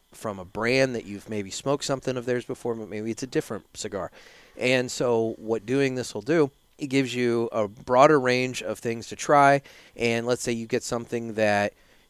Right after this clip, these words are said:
you decide you really like, what you can do, go to your local cigar shop, your brick and mortar, and say, "Hey, I had this,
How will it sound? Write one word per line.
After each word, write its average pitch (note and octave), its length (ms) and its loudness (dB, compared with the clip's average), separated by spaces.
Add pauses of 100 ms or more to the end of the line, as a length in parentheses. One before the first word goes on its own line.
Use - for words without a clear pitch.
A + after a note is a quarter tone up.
you A2 600 -4 (120)
decide G#2+ 380 0
you G2+ 100 -8
really F#2+ 260 -6
like, C#3 460 2 (220)
what A#2 160 0
you G#2+ 100 -6
can G2 140 -12
do, B2+ 300 -2 (280)
go G2+ 160 -2
to F#2+ 80 -6
your G2 260 -6
local G2+ 360 -8
cigar G2+ 400 -4
shop, A2+ 420 2
your G2 220 -6 (180)
brick A2+ 220 -2
and G2 80 -8
mortar, A2+ 320 -2
and A2+ 120 -4
say, A2 200 -4
"Hey, F3+ 280 4 (280)
I D#2+ 60 -8
had C3+ 280 4
this, B2 320 0